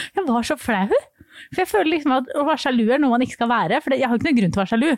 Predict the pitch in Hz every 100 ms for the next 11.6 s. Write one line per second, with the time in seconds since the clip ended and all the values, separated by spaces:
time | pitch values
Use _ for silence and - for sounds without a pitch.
0 | - - - - 254 285 311 226 220 214
1 | 208 220 214 202 196 208 214 202 214 190
2 | 170 180 185 185 196 190 185 190 190 185
3 | 185 - - - 240 - - - 160 160
4 | 170 170 175 170 185 226 233 226 196 202
5 | 233 214 294 262 202 180 185 185 165 180
6 | 190 170 233 - 208 220 208 233 190 180
7 | 180 170 170 - - _ - 208 208 160
8 | 202 - _ - 247 233 208 208 220 202
9 | 226 214 180 180 185 185 196 302 - -
10 | - - 220 214 208 214 185 226 247 -
11 | 147 170 175 165 226